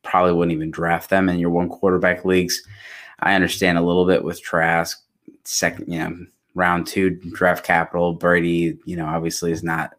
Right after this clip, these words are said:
young, but again, one quarterback leagues, I'm still probably swinging for the fences with the other guys. Um, Javian Hawkins, he got a nice spot over there in Atlanta.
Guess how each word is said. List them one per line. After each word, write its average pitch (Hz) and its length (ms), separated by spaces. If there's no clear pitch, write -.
young, 85 460
but 80 400
again, 85 360
one 107 220
quarterback 98 480
leagues, 87 520
I'm 95 120
still 95 220
probably 85 420
swinging 87 360
for 90 100
the 82 100
fences 85 460
with 87 120
the 85 80
other 85 160
guys. 90 500
Um, 85 320
Javian 131 320
Hawkins, 104 640
he - 180
got 160 200
a 117 60
nice 101 280
spot 85 460
over 95 200
there 92 120
in 90 60
Atlanta. 95 540